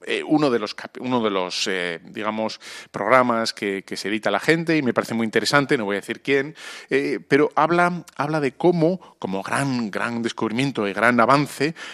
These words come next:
eh, un profesor de Oxford, biólogo, biólogo, catedrático, llamado Richard Dawkins, eh, que fue el que estaba detrás de aquella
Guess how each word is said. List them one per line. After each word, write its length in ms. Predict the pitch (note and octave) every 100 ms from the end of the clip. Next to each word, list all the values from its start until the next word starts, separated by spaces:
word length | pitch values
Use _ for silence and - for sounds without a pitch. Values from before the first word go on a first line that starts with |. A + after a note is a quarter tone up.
| - -
eh, 580 | C3 A#2 A2+ G#2+ G#2+ G#2 - - -
un 440 | D#3+ E3 E3+ E3
profesor 480 | D#3 C#3 B2+ D#3 C#3
de 140 | A2+
Oxford, 420 | D#3 - - C3+ -
biólogo, 560 | F#2 G#2+ A#2+ - E2+ -
biólogo, 580 | G#2+ G#2+ B2 A#2+ B2 C#3
catedrático, 720 | G#2+ G2+ G#2+ C3 - C#3 F#3
llamado 340 | - F#2+ G#2+ A2+
Richard 420 | A2+ - A#2+ A2+ - - -
Dawkins, 800 | A2 C#3+ - G#2 C3+ E3 - -
eh, 220 | B2 C#3 E3+ - - - - -
que 120 | A#2
fue 920 | - C3 D3 D#3 D#3+ D#3+ D#3+ D#3+ - -
el 180 | A#2 -
que 120 | A2+
estaba 280 | - C#3 D3+
detrás 640 | B2 G#2+ - D#3 E3+ D#3+
de 80 | C3
aquella 580 | - D#3+ D#3+ D3+ D3+